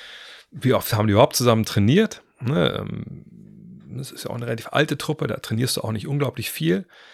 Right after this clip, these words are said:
Gleichzeitig sollte man denken, na gut, aber solche erfahrene Profis, die kommen ja relativ schnell zusammen miteinander klar. Alles richtig. Aber für meine Begriffe, und es soll jetzt kein Hitjob sein und, und ich möchte nicht, äh, Ty Lue jetzt, äh, aus,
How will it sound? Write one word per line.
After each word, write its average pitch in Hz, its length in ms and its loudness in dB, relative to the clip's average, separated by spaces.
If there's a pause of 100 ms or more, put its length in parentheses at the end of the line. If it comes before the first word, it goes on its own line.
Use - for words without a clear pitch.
(160)
Gleichzeitig 110 340 2
sollte 104 160 2
man 101 140 4
denken, 104 180 4
na 104 80 4
gut, 110 120 4
aber 92 100 0
solche 107 160 0
erfahrene 104 320 0
Profis, 110 320 -2
die 110 80 -10
kommen 120 180 -4
ja 101 80 -2
relativ 113 240 0
schnell 113 220 0
zusammen 107 280 -2
miteinander 107 300 -2
klar. 117 320 -2 (1200)
Alles 143 260 2
richtig. - 400 0 (1040)
Aber 107 280 -4
für - 160 -4
meine 147 280 4
Begriffe, 135 380 -2
und 104 160 -6
es 107 80 -6
soll 120 120 2
jetzt 113 140 0
kein 139 320 0
Hitjob 127 480 0
sein 113 480 2
und, 113 280 -4
und 110 180 -6
ich - 100 -12
möchte 113 300 0
nicht, 127 320 -2
äh, 110 440 -4
Ty 110 280 0
Lue 135 380 4
jetzt, 123 420 -2
äh, 127 40 -12
aus, - 600 -10